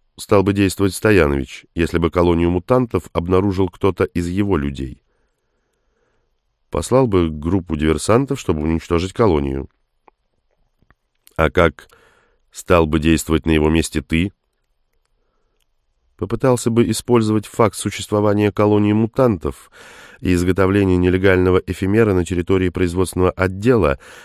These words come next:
с целью оказания давления на его руководство".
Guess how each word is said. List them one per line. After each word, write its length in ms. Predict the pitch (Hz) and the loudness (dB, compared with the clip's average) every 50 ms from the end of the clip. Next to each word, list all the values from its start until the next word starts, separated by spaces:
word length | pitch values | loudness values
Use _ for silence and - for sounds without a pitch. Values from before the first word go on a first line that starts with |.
| - _ | -20 _
с 160 | - - - | -14 -14 -14
целью 580 | _ - - 165 165 156 151 147 143 147 147 - - | _ -4 0 2 2 4 4 4 4 4 2 2 2
оказания 600 | 120 123 - 127 123 120 139 131 131 135 131 127 120 | -2 0 0 0 2 2 2 2 4 4 4 4 4
давления 760 | 113 123 120 120 135 151 165 160 147 123 98 87 78 67 - - | 2 2 2 2 2 4 4 4 4 4 4 4 2 0 -2 -4
на 160 | - 101 113 | 0 2 4
его 320 | 120 120 127 127 131 127 | 4 4 4 4 2 2
руководство". 720 | 123 123 - - 131 127 123 90 - - - - 71 69 67 | 2 0 0 0 0 2 2 0 0 -2 -10 -8 -8 -10 -10